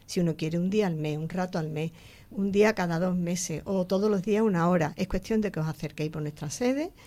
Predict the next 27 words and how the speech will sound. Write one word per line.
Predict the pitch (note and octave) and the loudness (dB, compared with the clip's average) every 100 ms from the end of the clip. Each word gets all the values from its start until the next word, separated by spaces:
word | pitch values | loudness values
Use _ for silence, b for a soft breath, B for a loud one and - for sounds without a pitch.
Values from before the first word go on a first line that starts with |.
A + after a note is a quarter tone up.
| B B B | B B B
veis | C#4 F3+ A#3 | 0 6 6
cómo | A#3 A3 F#3+ | 6 0 2
trabajamos, | F#3 F3 F3 A#3 A3+ A#3+ | 2 2 2 2 0 -2
que | - | -2
eso | - A3+ | 0 2
también | F#3 F#3+ F#3 F3+ F#3+ F#3 F3+ B B B - | 2 4 6 6 6 4 0 B B B -2
ayuda. | F3 F3 A#3 A3+ A3 | 0 4 6 6 4
Cuando | F3+ F3 E3 E3 | 0 0 2 2
tú | F3+ | 4
ves | F3+ F#3 | 4 4
qué | G3+ | 2
es | F#3 | 0
lo | F3+ | 0
que | E3+ | -2
se | E3 | -2
hace | D#3+ E3 | -2 -2
allí, | D#3+ A#3+ F4 B B B - | -2 -2 -2 B B B -8
pues | - F3+ E3 E3 | 2 4 4 2
te | F3+ | -2
entran | F3 D#3 | 0 -2
ganas | D#3 D#3 D3 | -2 -2 -4
de | |
echar | D#3+ E3 | -6 -4
una | D3+ | -2
manita. | D3+ D#3 D#3+ D3+ | 0 -2 -2 -4
Así, | D3 - D#3+ D3+ D3 D3 | -6 -6 -6 -4 -4 -4
bueno, | D#3 G#3+ | -2 -2